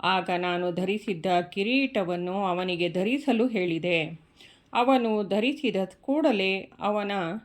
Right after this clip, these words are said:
ಮಹಾವಿಷ್ಣುವಿನ ರೂಪ ಅದೃಶ್ಯಗೊಂಡಿತು. ಅವನ ಹಿಂದಿನ ಕಾರ್ಯಕರ್ತನ ರೂಪ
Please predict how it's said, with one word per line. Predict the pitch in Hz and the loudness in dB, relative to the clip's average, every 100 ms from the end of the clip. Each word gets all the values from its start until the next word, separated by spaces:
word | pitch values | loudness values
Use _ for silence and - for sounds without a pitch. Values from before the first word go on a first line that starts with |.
| _ _ _ - | _ _ _ -6
ಮಹಾವಿಷ್ಣುವಿನ | 190 190 247 320 285 226 - - 202 202 196 | -4 0 2 2 0 -4 -6 -10 -6 -2 0
ರೂಪ | 190 233 254 220 180 240 - - | 0 0 2 2 2 -2 -10 -6
ಅದೃಶ್ಯಗೊಂಡಿತು. | 185 170 214 240 - 269 214 175 170 156 175 160 175 - _ - - - | -6 -4 -6 -4 0 0 0 -2 -4 -4 -4 -4 -8 -16 _ -20 -20 -4
ಅವನ | 196 214 208 196 | 0 0 0 0
ಹಿಂದಿನ | 226 262 302 214 202 | 0 0 0 0 -2
ಕಾರ್ಯಕರ್ತನ | 196 - 196 226 262 247 196 190 208 196 180 | -2 2 4 6 2 2 -4 -2 -4 -2 -2
ರೂಪ | 180 175 | -4 0